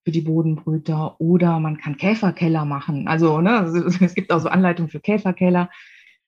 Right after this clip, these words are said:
Oder Eidechsenburgen. Also man kann ganz viele Elemente sozusagen in den Naturgarten, ja, bauen, einrichten sozusagen.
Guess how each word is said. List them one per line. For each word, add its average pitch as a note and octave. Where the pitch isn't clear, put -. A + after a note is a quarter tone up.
Oder G3
Eidechsenburgen. E3
Also F#3
man F3+
kann F#3+
ganz G#3+
viele G3
Elemente F3
sozusagen E3+
in E3+
den E3+
Naturgarten, D#3+
ja, -
bauen, E3+
einrichten D3
sozusagen. D#3